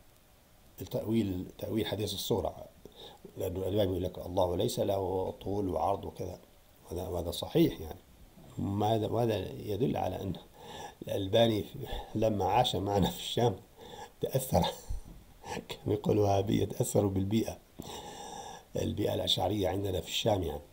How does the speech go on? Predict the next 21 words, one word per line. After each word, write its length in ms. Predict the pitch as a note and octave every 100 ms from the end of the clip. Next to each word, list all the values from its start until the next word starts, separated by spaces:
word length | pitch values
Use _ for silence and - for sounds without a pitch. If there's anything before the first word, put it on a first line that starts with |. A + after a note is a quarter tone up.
| - - -
هذا 260 | D#3 F3
من، 180 | D#3+ D#3+
من 380 | E3 F3 E3+ E3+
بقايا 380 | E3+ - F#3 C3+
يعني، 280 | A2 F#2+ G2+ G2+ G2+ F2 -
يعني 480 | - - - G#1+
ال-، 240 | G#1+ - - - - - - - - - -
الأشعرية 640 | D#3 C3 - G2+ G#2 G#2 G2
يعني 300 | E2 F2 F2
اللي 140 | E2
تأثر 440 | D#2 - - - -
بها 320 | F2+ - - -
المفروض. 460 | - F#2+ - - D#2+ - - - - - - - - - - - - - - - - - -
طيب، 340 | A2 A2+ G#2 E2+
هون 480 | B2+ G3 G3 G3+ - - - - -
أحمد 500 | A2+ C3 - D3+ C#3
أيضًا 360 | D3 E3 D#3+ C#3+
استغاث 600 | - - F#2+ C#3+ E3+ C3
بالملائكة. 800 | A#2 A#2 A#2 C#3 F3 C3+ - D3+ - - - - -
<laughs> 580 | - - - - - - -
شوف، 160 | C#3